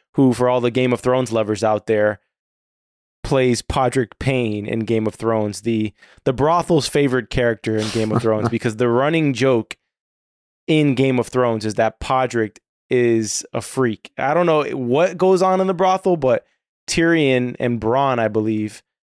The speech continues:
Speaker 1: make fun of him 'cause he's, like, the cupbearer to one of the royal, uh, I, I think everybody out there watches Game of Thrones for the most part, but he's Tyrion's cupbearer, and Tyrion wants to kinda, like, you know, get him a little bit of experience, so he sends him to a brothel, I think.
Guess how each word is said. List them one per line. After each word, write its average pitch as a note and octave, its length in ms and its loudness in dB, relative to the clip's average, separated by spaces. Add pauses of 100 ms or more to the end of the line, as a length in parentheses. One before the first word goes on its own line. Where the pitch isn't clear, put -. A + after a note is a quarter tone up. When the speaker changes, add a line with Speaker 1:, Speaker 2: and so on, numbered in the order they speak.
(240)
Speaker 1:
make B2+ 200 -2
fun B2+ 200 0
of G#2+ 60 0
him G#2+ 120 -2
'cause A2 140 -8
he's, B2 120 0
like, B2+ 140 -2
the B2+ 60 -4
cupbearer A2 640 -2
to - 160 -4
one A2+ 160 0
of G#2 100 -2
the A2 120 0
royal, A2+ 560 0
uh, B1+ 360 -6
I, G3 120 -2 (100)
I - 20 -4
think C4 140 -2
everybody G#2+ 260 -2
out G2+ 120 -4
there G2+ 100 -8
watches - 260 -12
Game - 140 -10
of - 80 -16
Thrones - 160 -14
for - 60 -16
the - 60 -10
most B1 180 -12
part, - 200 -12
but - 160 -8 (380)
he's D#3 180 -4
Tyrion's D#3 460 0
cupbearer, A2 640 -2 (520)
and B2 260 -2 (100)
Tyrion D3+ 320 2
wants C3+ 180 0
to C3 80 -2
kinda, B2+ 240 -2
like, A2+ 360 -2
you C#3+ 120 -2
know, A2 180 0
get C#3+ 220 0
him D3 140 -2
a D3+ 60 0
little D3+ 160 2
bit C#3+ 100 0
of C#3 100 2
experience, C#3 520 -2
so A#2+ 100 -2
he A#2 80 0
sends C3+ 260 -2
him B2+ 120 -6
to C3+ 120 2
a A#2 60 2
brothel, C3 440 -2
I - 60 -4
think. - 300 -10